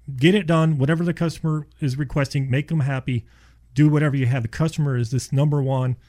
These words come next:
I don't care, I don't care about anything else. We have to make the customer happy. If we have to put an extra two inches of insulation in there 'cause we misquoted it, we're not charging the customer extra. Whatever we quoted it, if we quoted it at a thousand dollars,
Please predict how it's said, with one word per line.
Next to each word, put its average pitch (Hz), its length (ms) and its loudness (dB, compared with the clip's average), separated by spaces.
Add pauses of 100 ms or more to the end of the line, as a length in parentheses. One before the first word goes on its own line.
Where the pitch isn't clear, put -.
(280)
I 135 60 -4
don't 139 100 0
care, 165 260 0
I 208 60 0
don't 160 160 0
care 170 80 -2
about 151 140 2
anything 147 200 2
else. 135 200 -4
We 131 80 2
have 160 140 0
to 143 80 -2
make 147 120 0
the - 60 -20
customer 135 360 -4
happy. 107 340 -8 (340)
If 110 100 -4
we 151 80 4
have 165 100 2
to 156 80 0
put 175 160 0
an 143 120 -4
extra 160 240 -6
two 170 160 4
inches 156 260 -2
of 156 80 2
insulation 165 420 -2
in 160 60 2
there 165 120 0
'cause 123 200 -4
we 156 80 2
misquoted 165 560 0
it, 175 160 -2 (360)
we're 139 100 2
not 165 180 2
charging 156 300 0
the 147 80 0
customer 156 400 -2
extra. 151 480 -4 (320)
Whatever 160 280 4
we 165 160 2
quoted 170 380 2
it, 180 140 0
if 131 100 -4
we 175 100 4
quoted 160 380 0
it 147 80 -6
at 147 80 -2
a 143 60 -2
thousand 143 340 -2
dollars, 156 400 -2